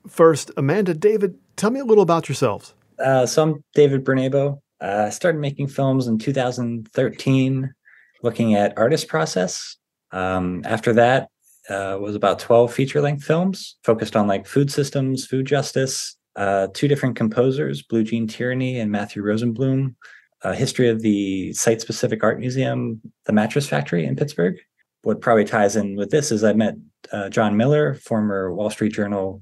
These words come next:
Speaker 2: reporter, and he was interested in making, uh, a film about the town of Moundsville, West Virginia. And then that kind of led me to meet Amanda and, uh, work on Peerless City.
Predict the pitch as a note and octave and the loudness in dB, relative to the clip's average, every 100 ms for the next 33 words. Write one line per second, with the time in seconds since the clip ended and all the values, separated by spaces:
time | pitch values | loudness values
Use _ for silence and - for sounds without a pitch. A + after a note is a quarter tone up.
0 | _ - G#2 D3 D#3+ E3+ E3+ - - _ | _ -6 2 4 4 0 -4 -14 -20 _
1 | _ - G2+ F#2 G#2 G#2+ G#2+ G#2 G#2+ G#2+ | _ -8 -6 -4 -2 0 0 -4 -2 -2
2 | G2+ F#2+ G2 G2+ F#2+ F#2 F2+ - F#2 F2+ | -2 -2 -4 -4 -4 -4 -6 -8 -8 -8
3 | F2+ - - G#2 G2+ F#2 F2+ - G#2 G2 | -8 -8 -4 -2 0 -2 -4 -4 -6 -4
4 | F#2 F#2+ G2+ G#2 F#2+ F#2 G2 - F2+ G#2 | -2 0 -2 -2 -4 -2 -4 -6 -6 -6
5 | F2+ E2 - _ _ _ - F#2 F#2 G2 | -6 -10 -14 _ _ _ -6 -2 -2 -2
6 | G#2+ F#2+ F2 F#2 F#2 F#2+ F#2 F#2 - F#2 | -2 -4 -2 -2 0 -2 -6 -6 -8 -6
7 | F#2 F2+ - F#2 F#2+ G#2+ A2+ C#3+ - F2+ | -6 -8 -8 -4 -2 0 -2 -6 -12 -6
8 | F2+ F2+ F#2 G2+ G2 _ _ - F2 E2+ | -4 -4 -4 -8 -14 _ _ -14 -10 -8
9 | F2+ G2+ - F#2 F#2 G2+ F#2+ F#2 - B2 | -2 -2 0 -4 -2 0 0 0 -4 -4
10 | E2+ | -6